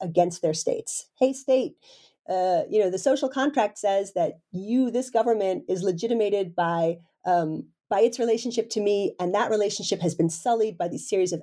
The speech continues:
acts, and I did not get redress in the state. I take it supranationally so that some objective third-party judge can take a look at this." But in order for that to be possible, states have to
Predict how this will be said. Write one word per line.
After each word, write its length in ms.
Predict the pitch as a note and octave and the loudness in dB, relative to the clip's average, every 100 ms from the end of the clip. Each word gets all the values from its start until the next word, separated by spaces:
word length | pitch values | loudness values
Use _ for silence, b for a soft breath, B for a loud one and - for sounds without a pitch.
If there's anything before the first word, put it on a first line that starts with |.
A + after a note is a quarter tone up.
| - | 0
acts, 420 | F#3+ F#3+ - - | 0 0 -6 -8
and 380 | G3 F3+ E3+ E3+ F3 - | 0 2 2 0 -4 -4
I 300 | G3 F#3 F3+ | 0 2 0
did 160 | E3 | -2
not 200 | F#3 A#3 | -2 -2
get 140 | A#3 G3 | -2 -4
redress 400 | F3+ F3+ F3 - | -2 0 0 0
in 100 | F3+ | -2
the 60 | |
state. 400 | D3 - G#3 F#3+ - b b | -2 -2 2 2 -2 b b
I 80 | F#3+ | -2
take 260 | F#3 G3 | 0 0
it 200 | F#3+ F3+ _ | 0 0 _
supranationally 1160 | - - D#4 D4 A3+ G3 F3+ F3 F3+ E3 E3 E3 B B | -6 -4 -2 -2 0 -2 -4 -4 0 0 0 -2 B B
so 180 | - G#3 | -6 -2
that 220 | F#3 F3 | 0 0
some 220 | - B3 | -2 -2
objective 680 | A#3 E3 - G3 - F3 E3 | 0 0 0 0 2 0 0
third-party 680 | - G3+ F3+ - F3 D#3+ D3+ | 0 0 0 -2 -2 0 -2
judge 420 | C#3+ B3 G3+ F3 - B B B | -4 -2 0 -2 -10 B B B
can 100 | - | -4
take 200 | - G3+ | 0 0
a 40 | E3+ | 0
look 180 | D3 - | -4 -6
at 120 | - | -4
this." 320 | - - - - B B B B B - | -4 -2 -6 -8 B B B B B -2
But 120 | A3 | 2
in 100 | A#3 | 2
order 300 | B3 F4 F4+ | 2 0 -2
for 120 | D#4 | -2
that 280 | G3 F#3+ - | 0 0 -2
to 80 | - | -6
be 100 | F#3 | -4
possible, 540 | D4+ F4+ - F3 F3 | 0 0 0 2 2
states 480 | F3 - F3 F3+ - | 2 -2 0 0 -2
have 200 | F#3+ E3+ | -2 -2
to 320 | - F#3+ F3+ | 0 0 0